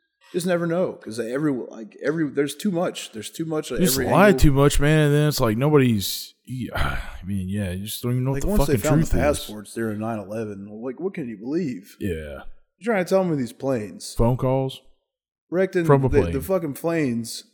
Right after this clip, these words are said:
Speaker 1: smashed into two towers, and it was so hot.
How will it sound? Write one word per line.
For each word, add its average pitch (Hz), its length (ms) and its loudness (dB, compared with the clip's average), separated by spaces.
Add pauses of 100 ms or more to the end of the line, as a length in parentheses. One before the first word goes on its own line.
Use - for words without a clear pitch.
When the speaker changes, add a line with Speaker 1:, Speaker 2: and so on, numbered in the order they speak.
(460)
Speaker 1:
smashed 165 420 -4
into 147 160 -4
two 151 180 -2
towers, 120 600 -2
and 117 100 -6
it 123 60 -2
was 113 180 -6
so 160 160 0
hot. - 480 -6